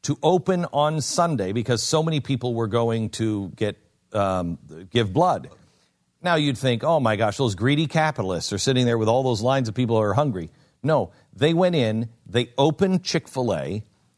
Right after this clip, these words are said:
not for business. They went in, made all the sandwiches, made all the food,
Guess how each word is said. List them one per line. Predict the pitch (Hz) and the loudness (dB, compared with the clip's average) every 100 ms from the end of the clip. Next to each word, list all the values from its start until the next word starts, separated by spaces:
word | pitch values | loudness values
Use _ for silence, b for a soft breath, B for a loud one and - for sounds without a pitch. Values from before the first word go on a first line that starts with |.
| _ _ | _ _
not | 120 139 165 - | 2 4 2 0
for | 202 | 0
business. | 170 170 92 62 - - _ _ _ - | 2 2 -2 -10 -14 -18 _ _ _ -6
They | 123 127 | -2 0
went | 139 151 | 2 2
in, | 151 156 156 | 2 0 -2
made | 107 120 143 170 180 | 0 2 4 4 2
all | 180 170 | 2 0
the | 170 | -2
sandwiches, | - 139 127 123 135 120 | -2 -2 0 -2 -2 -2
made | 104 123 160 175 | 0 2 4 4
all | 180 | 2
the | 185 | -2
food, | - 120 110 107 | -4 -4 -2 -2